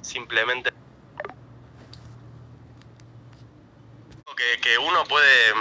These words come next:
en, en mismo en, en el camino de la música hay mil formas de vivirla, ¿viste? Podés, eh, simplemente tener una banda con amigos que te sirve de, de, de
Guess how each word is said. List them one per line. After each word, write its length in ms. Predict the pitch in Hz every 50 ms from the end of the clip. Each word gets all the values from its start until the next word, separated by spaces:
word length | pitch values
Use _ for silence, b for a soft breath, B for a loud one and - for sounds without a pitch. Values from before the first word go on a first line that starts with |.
| 101 98 95 - - - - - - - - - - - - - - - - - - - - - - -
en, 280 | - 76 - 120 - -
en 320 | - - 117 117 113 117 123
mismo 380 | 139 143 143 151 143 131 120
en, 160 | 113 110 110
en 320 | - - 107 110 107 110 107
el 180 | 107 104 101
camino 420 | - 110 107 113 127 135 135 139 131
de 80 | 117 113
la 120 | 110 113
música 680 | 120 123 147 - - 156 151 - 120 117 110 101 95 92
hay 100 | 113 120
mil 220 | 120 123 123 123 120
formas 480 | - - 120 120 117 117 113 110 107 107
de 100 | 104 104
vivirla, 680 | 107 110 110 120 131 135 - - 104 101 98 98 101 - - - -
¿viste? 280 | 110 - - - 107 -
Podés, 420 | - 104 104 107 110 107 - - _ _ _ _ _ _ _ _ _ _ _ _ _ - - - - _ _ B B B B B B B B B _
eh, 320 | - 110 113 110 110 107 107
simplemente 580 | - - 127 123 120 120 117 120 123 127 120 113
tener 240 | 117 117 117 120 127
una 180 | 123 120 113 113
banda 300 | 120 123 127 120 117 113
con 140 | 110 110 107
amigos 440 | 107 113 131 143 143 131 120 107 -
que 100 | 113 107
te 120 | - -
sirve 320 | - - - 123 117 117 113
de, 440 | 113 107 107 107 107 101 101 101 101
de, 380 | 104 104 101 101 98 98 95 - - _ _ _ _ _ _ _ _ _ _ _ _ _
de 480 | - 104 98 98 95 95 95 95 95 95